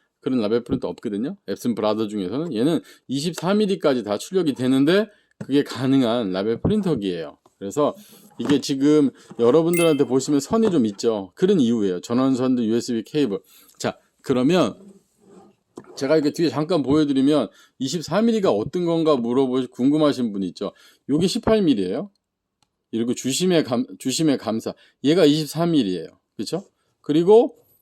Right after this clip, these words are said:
요 보시죠. 주심의 감사. 그쵸? 얘가 이십사 밀리. 그리고, 어, 요건 십팔 밀리, 얘는 십이 밀리, 얘는 구 밀리, 그리고 여기 육 밀리 보이시죠? 얘는 육 밀리. 요렇게.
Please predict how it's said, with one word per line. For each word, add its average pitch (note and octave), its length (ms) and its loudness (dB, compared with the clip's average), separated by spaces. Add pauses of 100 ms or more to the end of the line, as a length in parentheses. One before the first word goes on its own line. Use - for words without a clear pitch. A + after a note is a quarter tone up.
(240)
요 A2+ 200 -2
보시죠. G2+ 280 -4
주심의 C3+ 400 0
감사. G2+ 460 -6 (340)
그쵸? G#2 160 -16
얘가 C3+ 140 0
이십사 C3 400 0
밀리. F2 280 -2 (440)
그리고, D3+ 720 2 (260)
어, G2+ 100 -10
요건 C3+ 220 2
십팔 F3 340 0
밀리, E3+ 440 2 (280)
얘는 A2+ 460 -2 (220)
십이 - 920 -4
밀리, F#2+ 320 2 (500)
얘는 A#2 200 0
구 B2 220 0
밀리, D#3 520 2 (360)
그리고 G#2 440 -6
여기 G2 240 -4
육 A#2 80 0
밀리 D3 240 2
보이시죠? G2 360 -4
얘는 G2 200 -2
육 B2 180 2
밀리. F#2+ 400 0 (100)
요렇게. F#2+ 320 -8